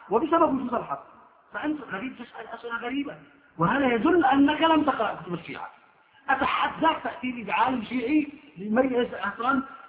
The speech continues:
قال أن الإرادة في آية تطهير وفي أي آية تطهير ما تميز. فلذلك أنا أقول لك دائما: أنت لا تعرف عن الاثني عشرية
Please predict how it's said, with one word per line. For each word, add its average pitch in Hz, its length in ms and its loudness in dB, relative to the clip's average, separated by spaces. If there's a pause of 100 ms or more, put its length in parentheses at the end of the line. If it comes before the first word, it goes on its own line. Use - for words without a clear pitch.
(100)
قال 269 300 8
أن 240 340 -4
الإرادة 220 760 -2 (380)
في 190 60 -12 (180)
آية 262 200 2
تطهير 208 280 -8
وفي 196 280 -6
أي 302 200 4
آية 285 60 2
تطهير 285 600 0 (340)
ما 165 60 -2
تميز. 143 280 -6 (100)
فلذلك 247 480 -4
أنا 233 160 0
أقول 240 260 -6
لك 233 100 -4
دائما: 175 400 -2 (580)
أنت 269 320 4
لا 185 500 -2
تعرف 220 300 -6
عن 180 120 -4
الاثني 160 340 -6
عشرية 175 560 -2